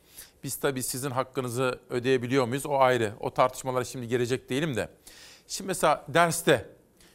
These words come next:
bütün bu olup bitenleri öğrencilere sorsanız, mesela yirmi yıl geçmiş olsa, siz üniversite amfisinde karşınızda öğrenciler olsa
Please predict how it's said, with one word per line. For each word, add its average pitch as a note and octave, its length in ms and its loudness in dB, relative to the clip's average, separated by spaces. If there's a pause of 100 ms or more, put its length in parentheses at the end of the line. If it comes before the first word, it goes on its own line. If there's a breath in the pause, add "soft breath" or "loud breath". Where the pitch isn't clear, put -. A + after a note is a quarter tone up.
(140 soft breath)
bütün G3 300 -2
bu D3+ 160 2
olup C#3 240 -4
bitenleri C3 680 0 (580)
öğrencilere C3 580 2
sorsanız, A2+ 500 -2
mesela C3 300 -2
yirmi C#3+ 240 2
yıl C#3 120 2
geçmiş B2+ 380 0
olsa, G2 340 -2 (300 loud breath)
siz D3+ 340 -6
üniversite C#3 400 0
amfisinde A#2+ 720 -4 (220 loud breath)
karşınızda B2+ 760 0 (420)
öğrenciler B2 680 2 (120)
olsa A#2+ 500 0